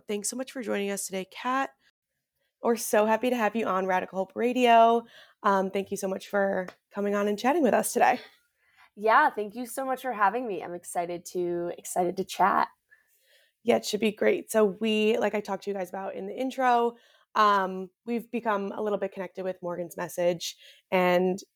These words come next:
Speaker 1: Kat works a little bit with them. So if you wanna start just generally your background, um,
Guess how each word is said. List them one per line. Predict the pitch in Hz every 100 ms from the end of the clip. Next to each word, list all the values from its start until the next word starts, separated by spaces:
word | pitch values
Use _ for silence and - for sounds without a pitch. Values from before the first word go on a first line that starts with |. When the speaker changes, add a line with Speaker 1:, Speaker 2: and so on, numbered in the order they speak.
| -
Speaker 1:
Kat | - 175 -
works | 214 185 - - -
a | 185
little | 185 233
bit | 285 -
with | 269
them. | 277 269 277
So | 269 214 196 196 196 - - _ _
if | - 226
you | 233
wanna | 240 247
start | - 226 208 202 208 -
just | - 196 - - _ -
generally | 190 - 196 196 208 226
your | 220 196 180 175
background, | 180 175 - 226 277 359 440 415 -
um, | 220 208 196 190